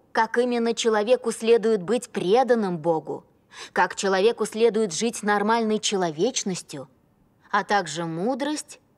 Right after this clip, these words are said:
и характер Бога и так далее. Все эти слова направлены на сущность человека и его порочный характер. В особенности те слова, которые изобличают то, как человек –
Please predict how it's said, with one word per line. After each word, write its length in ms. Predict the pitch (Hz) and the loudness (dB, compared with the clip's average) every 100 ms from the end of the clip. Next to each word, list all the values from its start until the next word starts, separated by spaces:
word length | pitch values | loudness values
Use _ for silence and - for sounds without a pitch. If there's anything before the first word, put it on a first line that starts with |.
| _ - | _ -6
и 100 | 302 | -4
характер 680 | - 240 160 156 - 170 156 | 0 -2 -2 -6 -6 -8 -6
Бога 400 | 160 151 151 156 _ _ | -6 -6 -8 -12 _ _
и 120 | 330 | -6
так 220 | 226 185 | -4 -6
далее. 460 | 151 123 127 127 147 _ _ _ _ _ _ _ _ _ _ _ _ _ _ _ _ | -6 -10 -10 -12 -16 _ _ _ _ _ _ _ _ _ _ _ _ _ _ _ _
Все 380 | - - 220 214 | -6 2 2 2
эти 160 | 214 | -2
слова 500 | 190 185 175 214 185 - - - | -4 -4 -2 -2 -4 -10 -20 -6
направлены 640 | 196 180 196 208 196 196 196 | -2 -2 0 0 0 0 -2
на 160 | 185 | -2
сущность 560 | 180 196 190 - 170 - | -4 -4 -4 -4 -6 -8
человека 640 | - 151 143 143 - 131 - _ _ _ | -8 -6 -6 -10 -10 -14 -16 _ _ _
и 60 | 208 | -2
его 380 | 185 175 170 277 - - | 0 2 2 0 -2 -8
порочный 560 | 185 151 151 - 175 | -6 -6 -8 -8 -8
характер. 580 | 170 156 135 - 135 - _ _ _ _ _ _ _ _ _ _ _ _ - | -8 -8 -10 -14 -16 -18 _ _ _ _ _ _ _ _ _ _ _ _ -4
В 140 | 214 | 0
особенности 760 | 220 - 247 233 233 226 - 233 | 0 2 0 2 0 0 -2 -6
те 280 | - 294 202 | -2 -2 0
слова, 520 | - 180 190 240 208 | -2 -4 0 0 0
которые 600 | 175 175 214 202 208 233 | -2 -2 0 2 2 0
изобличают 800 | 185 196 208 208 240 233 185 - | 0 0 -2 -4 -2 -2 -2 0
то, 160 | 233 | 0
как 260 | 220 190 - | 0 -2 -6
человек – 580 | - 190 185 226 233 | -6 -4 0 0 0